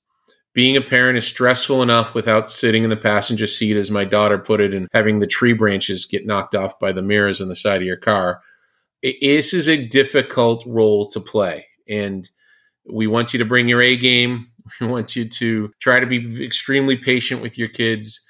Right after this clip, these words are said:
If you recognize that this is just something you can't do,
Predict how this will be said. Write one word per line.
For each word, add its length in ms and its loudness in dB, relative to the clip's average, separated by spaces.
If 160 -2
you 120 4
recognize 540 4
that 120 4
this 200 4
is 80 -2
just 240 2
something 380 4
you 240 4
can't 360 2
do, 440 4